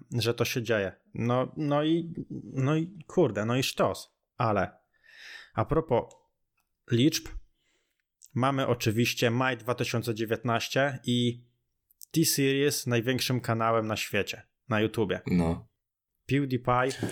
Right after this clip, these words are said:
Speaker 1: przegrał
Speaker 2: Wow.
Speaker 1: i najlepsze jest
Speaker 2: Wow.
Speaker 1: to,
Speaker 2: Firma
Speaker 1: że, ale
Speaker 2: wygrała
Speaker 1: pocz-,
Speaker 2: z jedną
Speaker 1: ale po-,
Speaker 2: osobą.
Speaker 1: ale poczekaj, oni go wyprzedzili.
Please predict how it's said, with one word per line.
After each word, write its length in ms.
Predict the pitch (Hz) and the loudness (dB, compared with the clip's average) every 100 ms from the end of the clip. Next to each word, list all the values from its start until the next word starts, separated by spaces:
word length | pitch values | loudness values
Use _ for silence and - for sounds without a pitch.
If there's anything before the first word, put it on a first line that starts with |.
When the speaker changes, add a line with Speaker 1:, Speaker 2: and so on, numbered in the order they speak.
| - | -2
Speaker 1:
przegrał 440 | - 117 - 90 | 0 4 8 8
Speaker 2:
Wow. 380 | 87 85 82 - | 8 6 4 0
Speaker 1:
i 100 | 131 | 0
najlepsze 420 | 123 123 160 - | 2 2 2 4
jest 120 | - 85 | 4 6
Speaker 2:
Wow. 100 | 85 | 6
Speaker 1:
to, 300 | 127 143 - _ _ _ _ _ | 4 2 -2 _ _ _ _ _
Speaker 2:
Firma 720 | - - 101 98 90 82 85 | -6 2 4 4 4 2 2
Speaker 1:
że, 260 | - 135 - | 2 0 0
ale 180 | 123 123 | 2 2
Speaker 2:
wygrała 500 | 90 87 90 85 85 | 2 2 2 2 2
Speaker 1:
pocz-, 80 | 87 | 0
Speaker 2:
z 120 | - | 0
jedną 280 | 90 90 87 | 0 2 2
Speaker 1:
ale 140 | 113 | 2
po-, 60 | 92 | 2
Speaker 2:
osobą. 180 | 90 85 - _ _ _ _ _ _ _ - | 0 -2 -8 _ _ _ _ _ _ _ -8
Speaker 1:
ale 200 | 117 117 | 0 0
poczekaj, 560 | - 120 180 170 104 95 | 0 0 0 -2 -2 -4
oni 200 | 123 127 | -2 0
go 140 | 120 120 | 0 0
wyprzedzili. 840 | 123 - 127 117 104 110 120 | -2 -2 -2 0 2 2 -2